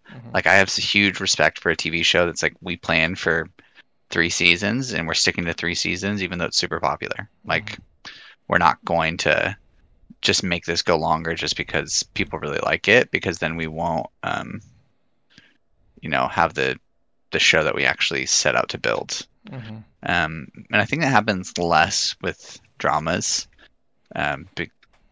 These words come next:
Speaker 2: I think they usually have a plan of what they wanna do. Happens a lot with, like, comedies. Like, I think about, like, How I Met Your Mother and stuff.
Speaker 1: Mm-hmm.
Speaker 2: That just, like, the ending just felt bad 'cause it was like, "Oh, you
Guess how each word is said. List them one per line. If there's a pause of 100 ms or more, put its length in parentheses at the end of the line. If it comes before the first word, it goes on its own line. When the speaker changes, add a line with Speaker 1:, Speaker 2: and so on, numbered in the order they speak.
Speaker 2:
I
think
they
usually
have
a
plan
of
what
they
wanna
do.
Happens
a
lot
with,
like,
comedies.
Like,
I
think
about,
like,
How
I
Met
Your
Mother
and
stuff.
Speaker 1:
Mm-hmm. (260)
Speaker 2:
That (260)
just,
like,
the
ending
just
felt
bad
'cause
it
was
like, (460)
"Oh,
you